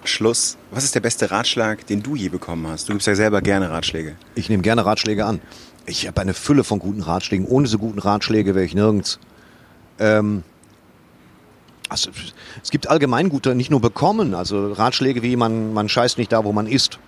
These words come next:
Speaker 2: Klassiker. Oder, ähm, äh, ein guter Ratschlag war, ähm, was ich, was mir nicht klar war, ich habe immer Angst, dass die Leute nicht lachen. Also es hat nachgelassen. Aber man hat das ungute Gefühl, dass die Leute nicht lachen. Und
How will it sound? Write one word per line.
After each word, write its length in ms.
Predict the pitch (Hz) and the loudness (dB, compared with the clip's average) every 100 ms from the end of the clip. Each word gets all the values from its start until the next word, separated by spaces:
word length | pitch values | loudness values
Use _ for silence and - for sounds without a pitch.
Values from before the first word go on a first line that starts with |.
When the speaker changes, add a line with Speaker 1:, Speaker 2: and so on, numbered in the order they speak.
| - - | -20 -2
Speaker 2:
Klassiker. 480 | 104 220 120 - 95 - - - - - | 2 2 0 -4 -6 -10 -20 -20 -20 -8
Oder, 480 | 117 120 120 113 113 - | -2 2 4 4 0 -2
ähm, 440 | 117 110 107 101 - - - - - - - - - - - - - - - - - - - - - - - | -2 -2 -4 -6 -12 -20 -20 -20 -20 -20 -20 -20 -20 -20 -20 -20 -20 -20 -20 -20 -20 -20 -20 -20 -20 -20 -8
äh, 140 | 120 127 | -6 -4
ein 100 | 123 | -6
guter 240 | 139 156 | 0 2
Ratschlag 560 | 151 139 151 170 135 - | 4 4 2 4 2 2
war, 380 | 127 123 123 - - | 2 2 2 -2 0
ähm, 600 | 117 117 113 117 110 92 - - - - - - - - - - - - | 2 2 -2 -2 -4 -6 -12 -20 -20 -20 -20 -20 -20 -20 -20 -20 -20 -4
was 200 | 110 127 | -2 0
ich, 220 | 135 - - - - - | -2 -6 -16 -20 -20 -10
was 160 | 117 123 | -4 0
mir 60 | |
nicht 140 | 127 - | -2 2
klar 260 | 120 135 | 4 4
war, 240 | 113 107 127 - - - - - - - | 4 4 2 -6 -20 -20 -20 -20 -12 -2
ich 160 | 123 | 0
habe 120 | 143 | 2
immer 160 | 143 147 | 2 2
Angst, 180 | 143 151 | 2 0
dass 120 | 127 | 0
die 60 | 120 | 2
Leute 200 | 120 120 | 2 0
nicht 140 | 101 | 0
lachen. 260 | 110 - 82 | 0 0 -4
Also 180 | 85 | 0
es 100 | 101 | 0
hat 100 | 113 | 2
nachgelassen. 640 | 104 107 - 90 76 - - | 2 0 2 0 0 -2 -4
Aber 100 | 85 | -2
man 100 | 95 | 0
hat 100 | 98 | -2
das 160 | 92 95 | -6 -4
ungute 280 | 139 127 101 | -2 -2 -2
Gefühl, 180 | 95 110 | 0 2
dass 120 | 101 | 2
die 60 | |
Leute 220 | 95 104 98 | 2 2 0
nicht 100 | 85 | 0
lachen. 280 | 80 65 - - - - - | 0 -2 -8 -16 -20 -20 -6
Und 180 | 110 123 | -2 -2